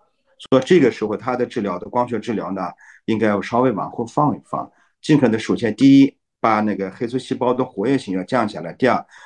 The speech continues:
把周边这种活跃的这种过多扩张的这种血管的反应性也要降下来。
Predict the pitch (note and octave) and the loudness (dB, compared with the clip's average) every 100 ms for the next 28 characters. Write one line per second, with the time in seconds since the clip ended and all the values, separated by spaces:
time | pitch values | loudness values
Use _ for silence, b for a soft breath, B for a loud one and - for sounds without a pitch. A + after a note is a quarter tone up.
0 | _ A2+ - A2 B2 A#2+ A2+ G#2+ - A2 | _ -4 0 0 2 0 -2 -4 -2 2
1 | B2 G#2+ G2 F#2 F#2 E2+ - - B2+ A2 | 2 0 -4 -4 -4 -8 -14 -2 2 4
2 | A2 G#2+ - G#2+ G#2+ G#2+ G#2 G2+ F#2 - | 4 2 0 0 2 2 0 -2 -2 0
3 | B2+ G2+ G2 E2 A2 A2+ F2+ E2 E2+ - | 0 0 -2 -4 -4 -4 -4 -4 -6 -4
4 | G#2 - - - | -6 -6 -12 -18